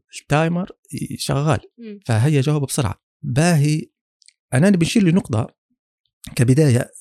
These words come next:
Speaker 1: على فكرة أن هل قبل الثانوية وبعد الثانوية، هناك يعني مرحلة الشباب تمتاز بعدة م-، صفات.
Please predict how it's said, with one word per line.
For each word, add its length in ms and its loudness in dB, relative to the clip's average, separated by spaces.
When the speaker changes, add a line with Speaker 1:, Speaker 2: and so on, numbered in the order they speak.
Speaker 1:
على 200 -2
فكرة 300 0
أن 100 4
هل 180 2
قبل 240 0
الثانوية 400 2
وبعد 260 -2
الثانوية، 540 0
هناك 380 4
يعني 260 2
مرحلة 380 0
الشباب 360 0
تمتاز 300 0
بعدة 380 -2
م-، 220 2
صفات. 380 -2